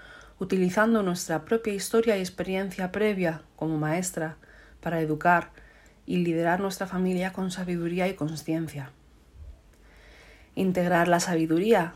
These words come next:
desde el lado del amor y la compasión como vías para cuidar de nosotros mismos y encarnar estas cualidades que nos ayudarán también a transmitirlas y reflejarlas en los pequeños. Este aspecto es el que evita que todo lo anterior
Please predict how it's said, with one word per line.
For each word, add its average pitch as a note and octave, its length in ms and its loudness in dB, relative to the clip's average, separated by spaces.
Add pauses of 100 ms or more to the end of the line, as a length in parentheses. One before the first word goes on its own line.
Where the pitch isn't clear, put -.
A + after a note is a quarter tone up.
(120)
desde F#3 300 0
el F3+ 80 2
lado A3+ 240 4
del G#3 140 4
amor G3 280 2
y B3+ 80 2
la G3+ 140 6
compasión E3+ 640 -4 (360)
como D#3+ 220 0
vías F3+ 340 2
para D#3 240 0
cuidar D#3+ 340 -2
de E3 100 -2
nosotros E3 420 -4
mismos F3 500 -4 (400)
y F3+ 80 -2
encarnar F3+ 540 0
estas F#3 240 -4
cualidades F#3+ 760 -4 (480)
que F#3 100 0
nos F3 200 0
ayudarán E3+ 420 2
también G3 360 2
a F#3+ 100 0
transmitirlas F3+ 880 2
y F#3 80 -2
reflejarlas E3+ 680 -4
en E3 80 -4
los D3+ 140 -6
pequeños. D3+ 560 -6 (1000)
Este A#3 240 4
aspecto C4 500 0
es G3+ 160 0
el G#3 80 0
que G3+ 160 -2
evita F#3+ 340 0
que F3+ 120 -4
todo F#3 220 0
lo G3+ 100 4
anterior G3 500 2